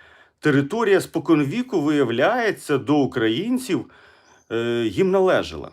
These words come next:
Що це якісь, е, разом з скіфами тут жили на території Умані колись до українців. Ця територія їм належить. Вони вказували українцям, що «от, почитайте, що у нас написано, це наша територія».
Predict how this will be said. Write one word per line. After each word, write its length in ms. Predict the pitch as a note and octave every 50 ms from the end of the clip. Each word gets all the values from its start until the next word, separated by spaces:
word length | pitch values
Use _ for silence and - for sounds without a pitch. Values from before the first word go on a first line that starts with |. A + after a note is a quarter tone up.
| - _ _ _
Що 120 | - - -
це 280 | - - - B3 A#3
якісь, 720 | F3 C#3 - - G3+ G3 D3+ C3+ - - - - - - - _ _ _ - _ _ _ _ _ _ - -
е, 260 | B2 B2+ B2 A#2+ A#2 A2+ A2 A#2
разом 300 | E3 E3+ C3+ C#3+ D3+ C3
з 40 | -
скіфами 540 | - - F3+ - - - C#3+ C3+ C3 B2+
тут 240 | B2 B2+ C3+ C3 A#2
жили 520 | G#2 F2+ - C#3 C#3+ D3 F#3+ A#3+ B3 A#3+ G#3+
на 120 | G3 F3+
території 560 | E3 - E3+ E3 E3 - F#3 F3 E3+ D#3+ D#3
Умані 400 | D3 C#3+ E3 D#3 D3 D3 D3 C#3
колись 600 | C#3 C#3+ - E3 F3 E3+ F3 E3+ E3 D3 C3 A#2+ G2
до 140 | F2 C3+ C#3
українців. 800 | C3+ B2+ B2+ - B2+ C#3+ B2+ B2+ C3 B2+ A#2+ G#2+ - - A2 F#2+ - - - - - _
Ця 120 | - G#3+ G#3+
територія 460 | G#3+ G3+ F3+ E3 - F#3 F3+ E3+ E3
їм 240 | D#3 D#3+ E3 D3 C#3
належить. 560 | C#3+ C#3+ C#3+ C#3 C3 G#2+ F2+ E2 D#2+ D2+ D#2+
Вони 160 | F#2 A2+ D3+
вказували 760 | D3+ - - A3 A#3 B3 A#3 F3 E3 F3 D3+ D3+ C#3+ C3+ B2
українцям, 540 | A#2+ A2 - A2+ C#3 F3 E3+ C#3 B2 A2+ G2
що 200 | - - G#2+ G#2
«от, 260 | C#3+ A3+ B3 F#3 - -
почитайте, 600 | E3+ - - G3 F#3+ - C#4 C#4 B3 - - F#3+
що 240 | - - - F3+ F3
у 40 | F3
нас 220 | E3+ D#3+ C#3 -
написано, 480 | E3 D3+ - - E3 - - G2 G2 F#2+
це 140 | - C3
наша 280 | D3+ G3+ A#3+ - - G#3
територія». 640 | G#3 - A3 A3 A3 - A#3+ A3+ G#3 F#3 A#2 F2 -